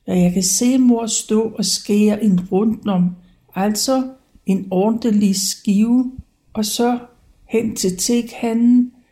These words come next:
eller de ristede bygkorn, som mor bryggede kaffe af, når der ikke var flere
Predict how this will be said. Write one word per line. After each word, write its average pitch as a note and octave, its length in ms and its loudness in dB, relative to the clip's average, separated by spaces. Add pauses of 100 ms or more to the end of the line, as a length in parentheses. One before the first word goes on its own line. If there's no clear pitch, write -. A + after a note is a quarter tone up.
(240)
eller B3 520 -2
de A3+ 140 -2
ristede G#3+ 640 -2
bygkorn, A#3 600 -4 (340)
som G#3 260 -2
mor B3 380 2
bryggede A3 440 -2
kaffe G#3+ 500 -6
af, F3+ 460 -4 (640)
når F#3+ 140 -2
der F3+ 160 -2
ikke A3 360 -2
var A#3 120 -2
flere G3 480 -2